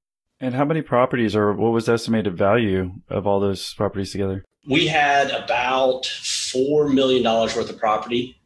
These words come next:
Speaker 2: At that moment in time was probably worth, I would say, had mortgages for four million dollars. The property was worth probably in the neighborhood of three million.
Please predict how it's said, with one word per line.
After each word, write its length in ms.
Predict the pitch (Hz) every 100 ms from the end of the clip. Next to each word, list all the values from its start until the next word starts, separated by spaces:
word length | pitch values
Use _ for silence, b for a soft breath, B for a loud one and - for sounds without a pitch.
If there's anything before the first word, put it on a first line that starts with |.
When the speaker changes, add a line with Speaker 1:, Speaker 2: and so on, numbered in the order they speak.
| _ -
Speaker 2:
At 120 | 101
that 180 | 110 113
moment 280 | 113 110 107
in 100 | 101
time 400 | 107 107 107 104
was 100 | 98
probably 640 | - 107 101 98 104 101 98
worth, 600 | 101 104 104 - - - _ _ _ -
I 40 | 104
would 140 | 104
say, 640 | - 104 104 101 101 98 - _
had 240 | - 127
mortgages 440 | 127 151 131 107 95
for 120 | 104
four 240 | - 107
million 280 | 98 95 95
dollars. 380 | 98 98 107 104
The 60 | 104
property 420 | 117 110 107 101
was 180 | 98 95
worth 300 | 98 95 -
probably 380 | 98 98 101
in 80 | 95
the 40 | 95
neighborhood 360 | 95 98 95
of 100 | -
three 220 | 104 98 101
million. 380 | 107 - -